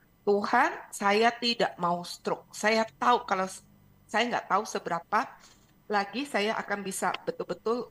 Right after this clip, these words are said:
blow up darah tinggi saya karena saya merasa dikibulin lah gitu ya, dibohongin." Tapi saya putuskan, saya ingat, saya putuskan saya ampuni orang ini. Saya tahu A itu nggak salah, yang salah ini B. Saya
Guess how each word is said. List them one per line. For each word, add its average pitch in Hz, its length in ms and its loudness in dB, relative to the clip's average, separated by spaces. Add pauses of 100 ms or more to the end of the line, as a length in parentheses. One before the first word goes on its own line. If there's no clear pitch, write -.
blow 175 320 -2
up - 380 2 (160)
darah 175 280 -2
tinggi 185 240 -12
saya 190 200 0
karena 190 280 -2
saya 196 200 -2
merasa 175 240 -4
dikibulin 175 480 -4
lah 202 240 -2
gitu 160 240 -8
ya, 160 160 0 (420)
dibohongin." 180 720 -2 (1080)
Tapi 208 240 -2
saya 226 260 2 (160)
putuskan, 196 840 -4
saya 214 260 4
ingat, 190 240 -4
saya - 260 2
putuskan 320 800 -2 (340)
saya 226 760 2
ampuni 220 640 -4
orang 175 260 -6
ini. 151 160 -12 (540)
Saya 277 320 2
tahu 247 320 4
A 226 160 2
itu 240 160 -2
nggak 208 200 -2
salah, 151 280 -4 (160)
yang 180 160 -2
salah 196 240 2
ini 214 160 0
B. 147 240 -8 (520)
Saya 240 320 4